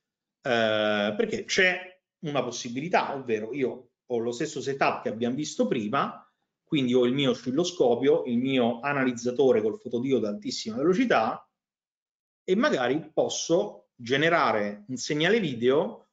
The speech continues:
con dei bip di riferimento audio. A quel punto io tiro fuori un cavo dalla scheda audio, vado nell'oscilloscopio in modo, no, in linea di massima da poter capire, avere un riferimento, quello dell'audio. Il problema è che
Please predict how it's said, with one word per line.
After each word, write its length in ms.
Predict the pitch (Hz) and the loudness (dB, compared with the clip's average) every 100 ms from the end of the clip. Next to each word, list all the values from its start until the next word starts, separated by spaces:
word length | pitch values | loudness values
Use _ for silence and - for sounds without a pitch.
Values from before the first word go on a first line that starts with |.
| _ | _
con 240 | 233 160 | 2 4
dei 160 | 135 180 | 4 2
bip 360 | 156 160 - 120 | 2 -4 -4 -4
di 100 | 127 | -4
riferimento 640 | 160 240 170 113 113 107 | -2 0 0 -2 -4 -8
audio. 500 | - 95 107 131 - _ | -8 -12 -8 -8 -10 _
A 100 | _ | _
quel 200 | - 143 | -10 -8
punto 320 | 175 156 131 | -4 -6 -4
io 300 | 131 117 104 - | -2 -2 -4 -6
tiro 240 | 151 147 | -2 0
fuori 320 | 147 147 120 | 4 4 4
un 120 | 113 113 | 0 -2
cavo 420 | 165 135 110 104 | 0 2 0 -2
dalla 180 | 117 123 | -6 -6
scheda 360 | - 170 185 | -2 0 2
audio, 460 | 117 117 117 107 - _ _ _ | 0 2 2 0 -6 _ _ _
vado 280 | 131 170 147 | 0 2 4
nell'oscilloscopio 1300 | 131 151 151 190 240 247 127 110 107 127 147 - _ _ _ _ _ - | 4 2 2 0 0 2 0 0 2 0 0 -4 _ _ _ _ _ -2
in 160 | 240 190 | 2 4
modo, 760 | 131 120 123 139 160 - - _ - | 4 4 4 4 2 -4 -18 _ -14
no, 460 | 117 180 - _ _ _ _ _ - | -10 -10 -12 _ _ _ _ _ -12
in 100 | 113 | -6
linea 140 | 160 | -2
di 60 | 185 | 0
massima 420 | 131 - 131 117 | 0 -2 -4 -4
da 120 | 117 | -2
poter 420 | 123 139 123 117 | 0 2 0 -2
capire, 640 | - 165 123 127 127 131 - | -4 -2 2 4 2 0 -6
avere 240 | 120 143 | 0 0
un 80 | 117 | 0
riferimento, 540 | 117 127 190 123 117 | -2 0 0 0 -4
quello 160 | 107 113 | -4 -2
dell'audio. 420 | 131 139 - 113 | 0 0 -4 -12
Il 80 | 139 | -2
problema 400 | 277 196 175 143 | 0 4 2 2
è 80 | 117 | -4
che 460 | 143 127 123 _ | -2 -2 -2 _